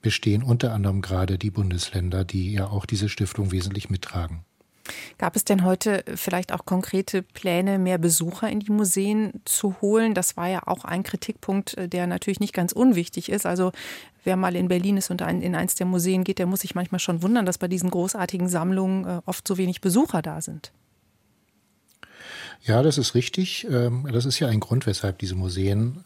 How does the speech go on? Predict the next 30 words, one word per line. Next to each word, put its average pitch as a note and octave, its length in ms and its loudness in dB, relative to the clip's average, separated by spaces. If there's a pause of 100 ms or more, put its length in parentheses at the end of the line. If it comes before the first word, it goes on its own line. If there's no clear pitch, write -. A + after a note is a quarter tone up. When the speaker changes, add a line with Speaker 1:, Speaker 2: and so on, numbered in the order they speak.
Speaker 1:
ähm, G2+ 480 0
sehr G#2+ 260 0
viel A2+ 600 0 (320)
unternehmen, A#2+ 640 2
um A2 220 2
selbstständiger G#2 840 2
zu G2+ 200 0
werden. A#2+ 520 0 (320)
Gleichzeitig G#2 1040 0
sagt A#2 400 0
aber, A2 440 4 (300)
also G2 140 2
sie G#2 100 4
wollen G2 160 -2
auch G#2 100 -4
selbstständig F#2+ 560 -2
werben A2 380 4
wollen F#2 260 0
natürlich G#2+ 540 0
und G#2+ 180 0
selbstständig G2+ 640 0
ihre G2+ 180 0
inhaltlichen A#2+ 640 0
Profile G2 440 -2
stärken. G2 520 0 (420)
Gleichzeitig B2 640 0
sagt A2 240 0
aber G#2+ 180 0
Hermann G#2 280 2
Patzinger, A#2 680 2